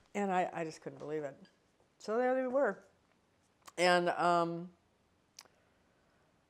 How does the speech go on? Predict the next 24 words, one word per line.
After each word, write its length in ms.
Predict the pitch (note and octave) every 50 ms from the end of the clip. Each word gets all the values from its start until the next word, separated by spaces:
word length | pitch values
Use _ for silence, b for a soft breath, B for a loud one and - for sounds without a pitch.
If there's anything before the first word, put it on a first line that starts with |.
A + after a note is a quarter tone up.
| _ _ _ _ _ _ _ _ _ _ _ _ _ _ _ _ _ _ _ _ _ -
I 80 | F#3+ G#3+
mean, 140 | A3 G3
it 120 | G3 G3 G3
ch-, 100 | - -
it 200 | A#3 - G3 -
transformed 760 | - A#3+ A#3 A3 G#3 - - - F#3 F3+ F3 D#3 C#3 C3+ D3
the 100 | C#3+ B2
organization. 640 | C3 C3+ B2+ A#2 B2+ C3 C#3 B2+ A#2+ B2+ - - C3
It 140 | C3 C3 -
transformed 680 | - G3 F3+ F3+ F3 F3 - - D3+ D3 C#3+ C#3+ C#3+
the 60 | C#3
women's 320 | C#3 D#3 A3 C4+ A#3+ E3+ C3+
movement, 280 | A2 A#2 B2 A2+ G#2+
I 140 | A#2+ D#3+ F3 F3
think. 340 | F3 - - G#2+ G#2 - -
I 60 | -
mean, 140 | E3 F3 D#3+
it 260 | D#3 D#3 C#3+ D#3+ E3
became 580 | - F3+ - - - B3 B3+ B3+ B3 A#3+ A3+ A3 A3 b b b b b b b -
more 240 | F#3+ F#3 F#3+ G3 F#3+
of 80 | F3+ E3+
a 40 |
national 500 | D#3 D#3 D#3+ D#3+ D#3+ D#3 - - E3 C#3+
phenomena. 840 | D3 - - E3+ D3 D3+ D3 D3 D3+ D3+ C#3 B2+ B2+ B2 A2 D3+ C#3